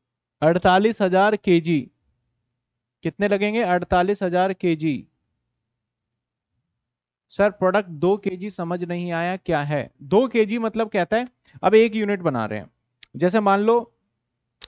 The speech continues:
यूनिट की बात करें कि एक ये सामान बन रहा है, तो इसका एक सामान बनने में एक ही चीज थोड़ी ना लगा है। यहाँ पे मान लेते हैं कि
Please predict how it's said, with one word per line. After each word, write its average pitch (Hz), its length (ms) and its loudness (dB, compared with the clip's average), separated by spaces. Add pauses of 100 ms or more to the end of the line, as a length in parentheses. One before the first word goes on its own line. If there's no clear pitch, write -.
(100)
यूनिट 175 340 0
की 233 120 -2
बात 196 220 4
करें 208 300 0 (360)
कि 208 200 2
एक 208 240 4
ये 208 140 2
सामान 175 360 0
बन 143 140 0
रहा 117 180 -4
है, 101 80 -6 (100)
तो 185 160 -6
इसका 180 340 -4
एक 202 200 4
सामान 208 280 -4
बनने 214 220 -2
में 208 120 -2
एक 196 100 -4
ही 220 60 -6
चीज 208 260 -8
थोड़ी 220 200 -4
ना 226 60 -2
लगा 135 180 0
है। 120 120 -2
यहाँ 151 220 -2
पे 202 120 0
मान 180 200 0
लेते 190 260 -4
हैं 202 120 -6
कि 233 200 -2